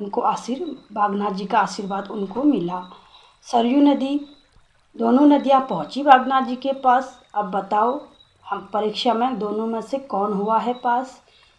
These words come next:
तब बागनाथ जी बोले, "तुम दोनों नदी ने बहुत अच्छा प्रयास किया, तुम दोनों नदी ने कोशिश को देख के मैं खुश हूँ।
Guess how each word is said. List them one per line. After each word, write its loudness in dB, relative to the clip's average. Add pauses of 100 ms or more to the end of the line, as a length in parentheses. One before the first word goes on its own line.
(220)
तब 0
बागनाथ 4
जी 0
बोले, 2
"तुम -2
दोनों 0
नदी 0
ने -2
बहुत -2
अच्छा -4
प्रयास 0
किया, -2 (520)
तुम -6
दोनों -4
नदी -4 (400)
ने -4 (560)
कोशिश -2
को 0
देख -2
के 0
मैं 0 (440)
खुश -4
हूँ। -2